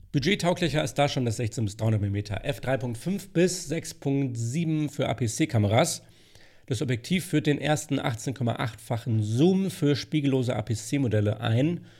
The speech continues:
und erreicht umgerechnet zu Kleinbild einen Brennweitenbereich von vierundzwanzig bis vierundfünfzig Millimetern.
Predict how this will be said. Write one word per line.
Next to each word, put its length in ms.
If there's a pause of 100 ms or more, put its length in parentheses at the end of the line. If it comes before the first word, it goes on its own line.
(140)
und 120
erreicht 320
umgerechnet 520
zu 100
Kleinbild 540
einen 240
Brennweitenbereich 800
von 320
vierundzwanzig 680
bis 220
vierundfünfzig 760
Millimetern. 760